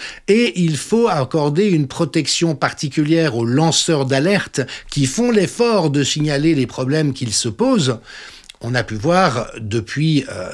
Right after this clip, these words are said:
trois ans comment des lanceurs d'alerte comme Christian Perron, Didier Raoult ou votre serviteur ont été protégés effectivement par les autorités par rapport à tout ce que nous soulevions. La Commission européenne elle-même,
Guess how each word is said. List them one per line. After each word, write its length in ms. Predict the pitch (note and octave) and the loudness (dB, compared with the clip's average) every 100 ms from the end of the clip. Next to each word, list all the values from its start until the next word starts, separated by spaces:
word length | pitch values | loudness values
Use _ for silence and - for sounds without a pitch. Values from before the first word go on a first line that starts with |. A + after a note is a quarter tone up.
| - | -12
trois 440 | - B2+ C3 C3 F#3+ | -10 -2 0 2 2
ans 160 | A3 | 2
comment 340 | - C3+ C#3+ D#3 | 2 0 0 0
des 140 | C3 | 0
lanceurs 360 | B2 - B2+ A#2 | 0 -2 -2 -2
d'alerte 500 | A#2+ E3+ G3 E3 - | 0 2 2 0 -2
comme 340 | D3 D#3 D3 - - - | 0 2 0 -4 -14 -14
Christian 400 | - B2+ - A#2 | -4 -4 -4 -4
Perron, 560 | D3+ D3+ F3 G3 F#3+ F#3 | -2 0 2 2 4 2
Didier 400 | C3+ C3+ B2 A2 | 2 0 -2 -2
Raoult 560 | A#2+ E3 F#3+ G3+ G3 F3+ B2 - | 0 2 4 4 2 2 -2 0
ou 100 | F3+ | 2
votre 340 | E3+ E3 C3 | 2 0 -2
serviteur 720 | - A#2 G#2 G#2 E3+ G3 F3 | -2 -4 -4 -4 -2 0 0
ont 100 | C3+ | 0
été 260 | C3 C3 F3 | -2 0 -2
protégés 720 | D#3 A#2 A#2+ A#2 C3 F3+ G3 | 0 -4 -2 -2 2 2 0
effectivement 800 | F3+ E3+ D#3 A#2+ C#3 C3 E3+ A3 | -4 -2 -2 -4 -4 0 2 2
par 180 | G#3 D#3 | 2 2
les 200 | D3 C#3 | 2 2
autorités 640 | C3 B2+ A2+ A2 - A3+ - - - | 0 -2 -4 -2 2 0 -2 -12 -6
par 100 | B2 | -2
rapport 360 | A#2 A#2+ G3+ D3+ | -2 0 0 2
à 80 | A#2+ | -2
tout 240 | - G#3+ | 0 -2
ce 160 | - C3 | 0 0
que 160 | D3+ | 2
nous 280 | E3 G#3+ A#3+ | 2 4 2
soulevions. 680 | - - B3 E3+ A#2 F#2 - - - _ _ _ _ _ _ _ _ - - - - | 0 2 4 4 2 -2 -10 -20 -20 _ _ _ _ _ _ _ _ -10 -8 -8 -6
La 80 | A#2+ | -2
Commission 420 | E3+ F3+ E3 G3+ | 2 2 4 2
européenne 460 | F3 E3+ G3+ G#3 G3+ | 2 2 4 2 2
elle-même, 600 | A#3 B3+ C#4+ A#3+ C#3+ G2 | 2 4 4 4 2 0